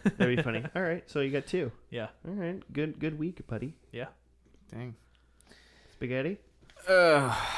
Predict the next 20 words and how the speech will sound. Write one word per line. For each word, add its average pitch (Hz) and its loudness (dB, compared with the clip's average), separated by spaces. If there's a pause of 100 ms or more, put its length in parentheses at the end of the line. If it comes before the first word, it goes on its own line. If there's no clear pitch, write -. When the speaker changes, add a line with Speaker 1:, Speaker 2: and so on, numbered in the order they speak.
(1120)
Speaker 3:
man. 80 -8
<laughs> - -16
All 147 0
right, 131 4
so 127 0
Seth 185 2
and 143 0
Richie 190 2
make 139 0
it 113 -8
to 123 -4
the 107 -4
vampire 147 0
bar. 139 6
They 120 0
were 107 0 (400)
clearly 120 -2
well 120 2
beyond 107 0
that 107 -2